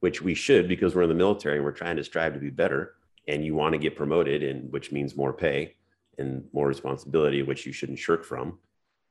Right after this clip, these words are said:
But just look, and then, man, the options are amazing. It's out there. You know, if you wanna spend extra weekend because, uh, you know, you could do your YouTube channel if you wanna be a gamer in the barracks or something, or you wanna deliver pizzas on base. Like,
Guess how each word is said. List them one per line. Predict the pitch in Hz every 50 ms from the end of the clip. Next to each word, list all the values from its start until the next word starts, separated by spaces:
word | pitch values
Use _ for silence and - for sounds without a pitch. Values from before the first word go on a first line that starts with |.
| _ _ _ _ _
But | - 107 - - - - _ _ _ -
just | - - 120 123 - -
look, | 85 87 110 151 165 117 - - - - _
and | 85 87 92
then, | 110 110 - -
man, | 117 156 147 101 82 69
the | 82 101 95 -
options | - 73 - - - 110 92 92
are | 87 76 - - _
amazing. | 78 78 80 92 151 196 147 - - - _ -
It's | 76 - - - _ _ _ _
out | - 175 - -
there. | - - - - - - _ _ _ _ _
You | - 82
know, | 87 95
if | 113 -
you | 104 110
wanna | 127 - 127
spend | 113 - - 117 117
extra | 110 110 - - 92
weekend | 92 110 113 - 131 131 131
because, | 110 98 90 - 101 92 85 76 71 - - - _ _ _ _ _ _ _ _ _ _ _ _ _ _ -
uh, | 85 80 80 76 67 64 60 - - _ _
you | - 85
know, | 80 80
you | 92 104 101
could | -
do | 90 92
your | 82 87 90 92 110
YouTube | 110 - 120 107
channel | - 117 120 135 139
if | 127 -
you | - 78
wanna | 90 95 101 95
be | 85 90
a | 87 76
gamer | 73 73 78 90 101 104
in | 104 98
the | 87 80
barracks | 76 90 95 113 120 - -
or | 117
something, | 107 - 127 135 135 - 147 143 123
or | 85 80 73 71 73
you | 76 80
wanna | 82 80 78
deliver | 76 76 78 82 92 80 78
pizzas | 76 - 113 110 110 - 104
on | 113 110 110 107
base. | 98 107 113 143 135 - -
Like, | 76 - -